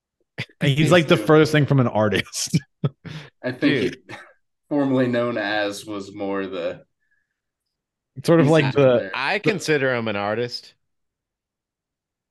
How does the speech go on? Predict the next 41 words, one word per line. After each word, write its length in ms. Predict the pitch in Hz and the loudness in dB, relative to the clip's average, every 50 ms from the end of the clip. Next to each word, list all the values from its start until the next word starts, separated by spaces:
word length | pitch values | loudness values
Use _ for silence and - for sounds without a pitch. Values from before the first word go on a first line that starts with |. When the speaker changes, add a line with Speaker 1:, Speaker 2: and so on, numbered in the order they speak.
| _ _ _ _ _ _ _ _ - | _ _ _ _ _ _ _ _ -14
Speaker 3:
Okay. 200 | 107 131 143 143 | -10 -4 -2 -2
Speaker 2:
I 180 | 151 147 160 180 | 0 2 2 2
would 200 | 202 233 190 - | 2 2 2 2
think, 180 | 226 214 - - | 2 0 2 2
I, 60 | 156 | 2
you 140 | 170 180 214 | 4 6 6
would 140 | 220 190 | 4 4
think 220 | - 247 254 254 - | 4 2 2 2 4
he 80 | - | 4
would 140 | 220 196 156 | 4 4 4
call 140 | - 190 185 | 4 4 4
himself 280 | 180 156 - 190 170 151 | 4 4 4 4 4 6
an 80 | 143 135 | 4 4
engineer. 640 | 143 143 120 113 101 107 113 107 90 67 90 - - - | 4 4 4 2 2 2 2 2 0 -2 -6 -10 -8 -2
Like, 260 | 120 113 113 107 - | 0 2 2 2 2
he, 240 | - 131 131 123 95 | 2 2 2 2 4
he's 180 | 127 151 135 143 | 2 2 4 6
a 80 | 139 | 6
robotic 600 | 131 131 123 131 135 135 113 143 135 139 147 139 147 | 6 4 4 4 2 4 4 4 4 4 4 4 4
Speaker 3:
He, 40 | |
he 40 | 147 | 4
Speaker 2:
engineer 400 | 143 131 135 127 123 175 185 - - | 4 4 2 2 2 2 2 4 4
that 80 | 123 123 | 4 4
Speaker 3:
might. 60 | 123 | 4
Speaker 2:
uses, 340 | 135 127 117 127 120 117 - | 2 4 2 0 -2 -2 0
like, 240 | 131 120 120 110 - | 0 0 0 0 -2
physics 500 | - - - 139 127 135 131 123 - - | -2 2 2 2 4 4 0 0 2 0
and, 140 | 135 127 117 | 2 2 2
like, 400 | 110 110 107 104 101 - - - - _ - _ _ _ _ _ _ _ _ _ - - | 2 2 2 0 -2 -4 -12 -20 -20 _ -20 _ _ _ _ _ _ _ _ _ -6 0
clockwork 760 | 156 139 127 135 139 - - - - 127 123 113 113 - | 2 2 4 2 0 -2 -6 -2 0 2 2 2 2 0
fucking 300 | - - 147 - - 131 | 2 2 2 2 2 -2
mechanics 580 | 120 123 - - 131 120 113 113 107 - - - | -2 -2 -2 -2 -2 0 2 0 0 -2 -2 -2
of 140 | 113 95 98 | -2 -2 0
how, 280 | 117 110 104 104 107 101 | -2 0 0 0 0 0
how 280 | 104 113 - 110 110 | -2 -4 -2 0 0
he 80 | 104 101 | 0 0
goes 200 | 95 107 104 98 | 2 0 0 0
about 160 | 101 104 101 95 | 2 2 2 2
his 100 | 92 - | 2 0
s-, 300 | - - - - - - | -4 -6 -10 -12 -10 -8
swing. 440 | - 110 104 95 90 85 80 - | -6 -4 -4 -2 -2 -4 -6 -8